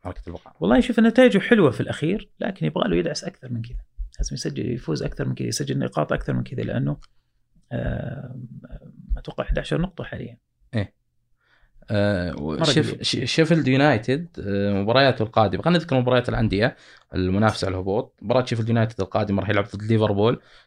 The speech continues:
Speaker 1: ثم أستون فيلا، ثم ساوثهامبتون، ثم ليدز. أو ليستر عفوًا. فبتكون جدولة صعبة، فغالبًا كم تتوقع يقدر يطلع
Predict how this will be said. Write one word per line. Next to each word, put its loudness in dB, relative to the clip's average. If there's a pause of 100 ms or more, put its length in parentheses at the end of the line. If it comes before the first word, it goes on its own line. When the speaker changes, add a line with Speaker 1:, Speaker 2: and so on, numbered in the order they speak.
Speaker 1:
ثم 2
أستون 0
فيلا، 2
ثم 2
ساوثهامبتون، 2
ثم 2
ليدز. -4 (720)
أو 6
ليستر 2
عفوًا. -4 (320)
فبتكون 0
جدولة 2
صعبة، 0
فغالبًا 0 (260)
كم 2 (240)
تتوقع 2
يقدر 0
يطلع -8